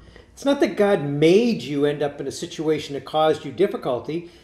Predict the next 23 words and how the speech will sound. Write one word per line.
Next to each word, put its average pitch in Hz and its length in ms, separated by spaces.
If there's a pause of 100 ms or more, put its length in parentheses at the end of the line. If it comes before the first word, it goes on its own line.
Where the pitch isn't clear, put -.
(160)
It's 175 200
you 233 260
weren't 170 300
measuring 156 340
your 156 100
reaction, 165 640
your 165 240
actions 156 840 (380)
against 160 440
the 147 140
attributes 139 440
of 151 80
God, 220 300
and 156 100
you 156 80
found 190 400
yourself 151 420
in 165 100
the 156 60
midst 147 260
of 139 100
the 160 120
abyss, - 560